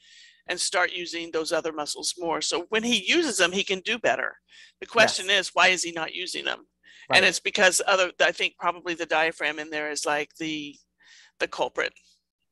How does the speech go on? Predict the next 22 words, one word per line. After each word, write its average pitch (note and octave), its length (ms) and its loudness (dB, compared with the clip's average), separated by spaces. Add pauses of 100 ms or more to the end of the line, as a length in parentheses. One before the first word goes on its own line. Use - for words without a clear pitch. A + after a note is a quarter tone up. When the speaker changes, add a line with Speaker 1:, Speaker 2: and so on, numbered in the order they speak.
(160)
Speaker 1:
And G3 100 2
Speaker 2:
Yeah, G#3 60 8
Speaker 1:
that's, G#3 240 6
Speaker 2:
yeah. C3+ 200 -2
Speaker 1:
that's G3 260 6
the A3 80 -2
radicolumbar F3+ 640 0
junction, A3 440 -6
right? E3 300 -2 (420)
'Cause - 80 -14
that's F3 220 0
where D#3+ 100 4
the C#3+ 60 4
Speaker 2:
Yes, - 40 -4
Speaker 1:
diaphragm E3 380 4
Speaker 2:
exactly. - 200 0
Speaker 1:
sits. - 320 -2 (320)
Speaker 2:
Yes, D3 280 0 (300)
yes. C#3 300 0
Speaker 1:
So E3+ 120 4
Speaker 2:
And E3 80 4
that's, F3 260 2